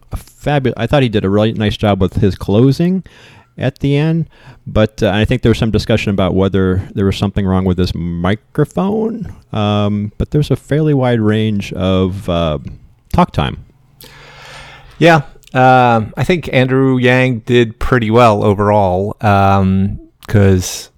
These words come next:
Speaker 2: uh, up to that point, I thought he was somewhat laughable. I know, uh, he's a, a, a friend of a friend of yours, Dave, but, um, he came across, he distinguished himself from the other candidates, that for sh-,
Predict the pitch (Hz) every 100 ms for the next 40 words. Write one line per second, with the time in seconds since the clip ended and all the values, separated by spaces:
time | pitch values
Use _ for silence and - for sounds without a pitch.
0 | _ - 95 95 117 - 101 104 - 101
1 | 95 - 92 - 92 87 85 - - 104
2 | 87 87 90 - 90 98 117 - 95 90
3 | 90 87 87 - 92 82 82 - 95 90
4 | - 85 80 - 95 67 - - - 117
5 | 110 90 87 117 117 90 87 82 - 90
6 | 92 - _ 92 90 - 95 90 90 90
7 | 90 - - 135 135 151 147 139 135 123
8 | 131 - - - - - 123 123 - 160
9 | 147 120 - 127 - 117 113 101 123 127
10 | 95 90 - 101 - 101 - -